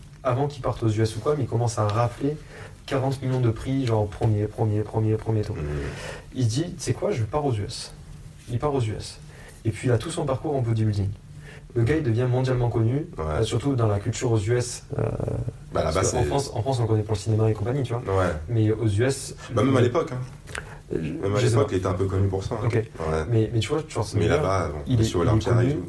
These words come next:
Speaker 1: voilà, il est connu, euh, genre, euh, Mister Olympia, euh,
Speaker 2: Mhm.
Speaker 1: Mister, euh, je crois, Universe aussi. Euh,
Speaker 2: Des trucs big, en tout cas.
Speaker 1: des, des trucs, genre, les plus gros trucs et tout, machin.
Speaker 2: Ouais.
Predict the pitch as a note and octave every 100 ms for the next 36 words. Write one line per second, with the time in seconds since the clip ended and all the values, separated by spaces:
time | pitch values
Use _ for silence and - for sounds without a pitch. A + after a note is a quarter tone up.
0 | - - A2 G2 A2+ G#2+ G2 A#2 C3 C#3
1 | G#2+ G2+ G2+ G2+ G2 G2 G#2 - A2+ G#2
2 | G2 G#2+ G#2 G#2+ G#2 G2+ G2 G2 G2 G#2
3 | G2 A2+ G#2+ G#2 G2+ A2+ A2+ G#2+ A2+ A2+
4 | B2 A2 - C#3 - - - - - -
5 | A2+ G#2+ G#2+ G#2+ G#2 G#2 E2+ F2 E2+ -
6 | - A#2+ A2+ B2 B2+ G#2+ A2+ A#2 B2+ A#2
7 | A2+ G#2+ B2 A#2+ B2 - C3+ B2 A2+ A2+
8 | G#2 F#2+ -